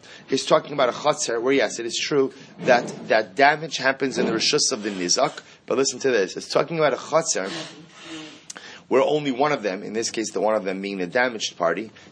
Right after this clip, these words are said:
has the right to keep his peiros there, right? So only, only, only damaged party had the right to keep his produce there,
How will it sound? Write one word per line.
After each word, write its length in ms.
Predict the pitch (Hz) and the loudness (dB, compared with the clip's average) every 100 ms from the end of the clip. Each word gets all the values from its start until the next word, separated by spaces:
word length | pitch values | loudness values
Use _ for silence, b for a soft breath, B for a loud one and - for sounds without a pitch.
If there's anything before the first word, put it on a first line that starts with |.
| B | B
has 320 | 143 160 156 | 2 2 2
the 100 | 147 | 0
right 180 | 139 135 | 0 0
to 100 | - | -8
keep 280 | - 139 123 | -6 -4 -2
his 160 | 104 | -4
peiros 460 | - 104 92 85 - | -2 0 0 -2 -6
there, 240 | 73 107 - B B B | -6 -6 -10 B B B
right? 140 | 123 | 2
So 180 | - - | 2 -2
only, 400 | 151 175 175 170 - | 0 0 0 -4 -2
only, 360 | 151 160 160 - | -2 -2 -4 -4
only 280 | 156 170 151 | -2 -2 0
damaged 500 | 131 135 135 - - | 2 2 2 -4 0
party 260 | 120 120 | 2 2
had 200 | 113 123 | 0 0
the 80 | 113 | 2
right 180 | 117 117 | 0 0
to 100 | - | -6
keep 220 | - 120 | -8 -6
his 140 | 104 92 | -6 -2
produce 480 | 147 160 117 110 | 2 2 2 -6
there, 260 | - 90 | -2 0